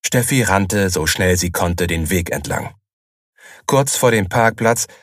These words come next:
hatte ein leerer Streifenwagen mit eingeschaltetem Blaulicht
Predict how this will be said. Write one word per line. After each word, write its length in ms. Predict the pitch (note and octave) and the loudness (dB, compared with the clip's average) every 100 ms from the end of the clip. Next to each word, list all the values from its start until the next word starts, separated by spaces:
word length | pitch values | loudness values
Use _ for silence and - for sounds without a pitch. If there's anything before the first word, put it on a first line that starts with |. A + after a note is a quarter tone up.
| _ | _
hatte 220 | B2 B2 | -2 2
ein 140 | G#2+ G#2+ | 2 2
leerer 340 | G#2+ A2+ G#2 | 4 4 2
Streifenwagen 880 | F#2+ F2 A2+ A2+ F2 F#2 G2 G2+ G2 | 0 2 2 2 2 4 4 2 0
mit 200 | F#2 - | 0 0
eingeschaltetem 800 | A2+ G2+ F2+ G2+ G2+ G2 G2 F2 | 0 0 0 0 0 0 0 2
Blaulicht 540 | G2 F#2+ G2+ G#2+ | 4 4 4 0